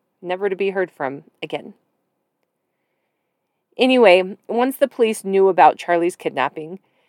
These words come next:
they started printing out many, many handbills, and they handed them out all over Philadelphia and the surrounding area,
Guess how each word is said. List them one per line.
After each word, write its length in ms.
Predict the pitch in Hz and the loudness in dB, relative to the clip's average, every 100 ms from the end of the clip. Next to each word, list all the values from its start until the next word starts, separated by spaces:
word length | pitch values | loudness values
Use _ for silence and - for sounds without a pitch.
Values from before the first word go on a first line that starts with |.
| _ _ | _ _
they 100 | 226 | -2
started 500 | 214 - 240 240 226 | -2 4 6 6 0
printing 240 | - 214 202 | -2 -2 0
out 160 | 156 | 0
many, 480 | 185 208 208 208 190 - | 2 0 0 -2 -4 -8
many 460 | 190 208 214 196 | -10 -2 0 0
handbills, 680 | 190 175 160 170 98 113 180 202 - | 0 0 0 -4 -6 -6 -10 -20 -10
and 260 | 170 170 165 | -6 -6 -4
they 220 | 165 165 | -4 -4
handed 360 | - 185 214 | -4 -2 -2
them 140 | 190 190 | -2 -4
out 220 | 160 - - | -4 -6 2
all 260 | 226 247 262 | 6 6 6
over 220 | 233 220 | 4 0
Philadelphia 680 | - 202 190 180 170 185 160 | -2 -2 0 -2 -2 -4 -4
and 180 | 165 175 | -4 -8
the 40 | 165 | -10
surrounding 540 | - 160 151 147 - | -8 -6 -6 -10 -12
area, 360 | 147 123 - | -6 -4 -6